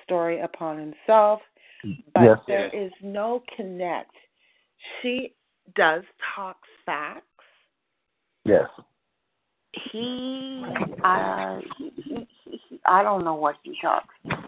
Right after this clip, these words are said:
Speaker 1: I, I'll,
Speaker 2: Yeah.
Speaker 1: I'll find the link and I'll share it.
Speaker 2: Yeah.
Speaker 1: So, I mean,
Speaker 2: All right.
Speaker 1: if, if you're speaking,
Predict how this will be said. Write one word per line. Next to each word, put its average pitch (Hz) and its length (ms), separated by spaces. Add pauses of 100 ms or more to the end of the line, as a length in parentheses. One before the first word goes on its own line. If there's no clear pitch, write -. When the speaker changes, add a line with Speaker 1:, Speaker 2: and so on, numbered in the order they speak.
(460)
Speaker 1:
I, 180 160
I'll, 185 280
Speaker 2:
Yeah. 135 260
Speaker 1:
I'll 208 180
find 208 220
the 185 80
link 170 280
and 170 80
I'll 151 160 (120)
share 156 300
it. - 640 (720)
Speaker 2:
Yeah. - 200
Speaker 1:
So, 220 60
I 208 120
mean, 214 120
Speaker 2:
All 233 120
right. 233 180 (300)
Speaker 1:
if, 262 140 (280)
if 262 100 (200)
you're 269 120 (180)
speaking, 285 340